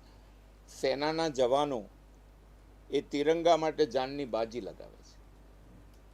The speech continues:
અને તિરંગાને બચાવવા માટે પોતાની જાન કુરબાન કરે છે. અને એટલા માટે તિરંગા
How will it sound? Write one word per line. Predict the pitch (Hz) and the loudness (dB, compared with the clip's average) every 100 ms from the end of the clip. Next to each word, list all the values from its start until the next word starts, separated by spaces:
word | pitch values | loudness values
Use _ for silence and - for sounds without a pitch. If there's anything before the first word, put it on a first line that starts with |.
| - - - - - - - - - - | -20 -20 -20 -20 -20 -20 -20 -20 -20 -12
અને | 120 113 | -10 -8
તિરંગાને | - 139 170 180 185 185 190 185 - - - - - - | -4 2 2 6 6 6 4 0 -4 -20 -20 -20 -20 -10
બચાવવા | 110 127 - 180 185 180 | -2 0 6 6 8 4
માટે | 180 170 185 | 2 2 0
પોતાની | 185 170 185 185 185 | 0 2 4 4 0
જાન | 156 175 180 | 4 4 2
કુરબાન | 151 202 208 208 | -2 0 2 0
કરે | 147 - 90 | -4 -10 -10
છે. | - - - - - - - - - - - - | -18 -20 -20 -20 -20 -20 -20 -20 -20 -20 -20 -20
અને | 226 - | -14 -12
એટલા | - 147 | -4 0
માટે | 165 165 147 170 | 0 0 0 -2
તિરંગા | - 143 131 147 151 165 170 | 0 -4 -2 -2 2 4 6